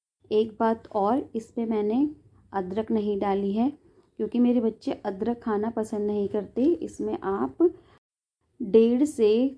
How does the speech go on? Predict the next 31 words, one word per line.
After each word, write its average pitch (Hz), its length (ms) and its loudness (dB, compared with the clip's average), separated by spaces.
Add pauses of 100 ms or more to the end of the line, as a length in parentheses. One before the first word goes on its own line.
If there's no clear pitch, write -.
दो 220 280 0
इंच 226 300 -2
का 233 160 -4 (100)
अदरक 208 380 -4
का 233 140 -6
टुकड़ा 214 360 -6
डालिए, 202 520 2
तो 202 220 -4
इसका 202 300 -8
टेस्ट 240 320 0 (720)
और 214 260 2
भी 262 160 4
अच्छा 202 440 -6
आएगा। 202 500 -4 (1200)
अब 247 300 -2
आप 214 300 -4
उसी 233 300 0
कढ़ाई 202 460 0 (120)
पर 254 300 0 (400)
एक 214 240 -2
छन्नी 202 360 -2
रखकर 220 500 -2
और 202 260 -6
सारी 202 380 -4
सॉस 190 360 -8
को 349 220 2 (540)
इस 208 200 -8
तरीके 202 420 -6
से 370 260 4 (280)
छान 196 300 2
लीजिए। 185 540 -2